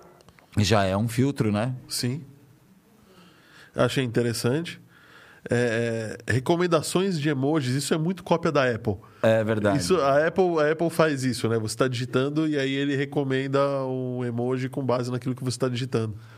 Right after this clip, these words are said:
Speaker 1: Não, mas eu já per-,
Speaker 2: Então
Speaker 1: isso eu percebi no meu, porque eu uso o Xiaomi e eu pe-, eu baixei uma firmware global pré-doze.
Speaker 2: Tá.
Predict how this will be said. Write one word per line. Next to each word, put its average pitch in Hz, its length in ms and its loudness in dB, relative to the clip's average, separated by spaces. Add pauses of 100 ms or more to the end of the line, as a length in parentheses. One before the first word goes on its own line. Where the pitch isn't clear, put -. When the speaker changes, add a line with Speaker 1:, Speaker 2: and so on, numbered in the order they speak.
(120)
Speaker 1:
Não, 147 180 0
mas 151 200 -2
eu 151 60 -4
já 151 140 -2
per-, 151 140 -4
Speaker 2:
Então 131 200 -2
Speaker 1:
isso 160 140 -6
eu 170 60 2
percebi 160 320 -2
no 170 100 -2
meu, 143 240 -2
porque 123 280 -4
eu 139 60 0
uso 131 140 -4
o 127 40 -2
Xiaomi 147 580 -2 (180)
e 110 120 -4
eu 120 160 -2
pe-, 123 320 -2
eu 123 120 -2
baixei 120 400 -2
uma 113 260 -2
firmware 107 380 -4
global 101 640 0
pré-doze. 107 800 0 (760)
Speaker 2:
Tá. 107 240 0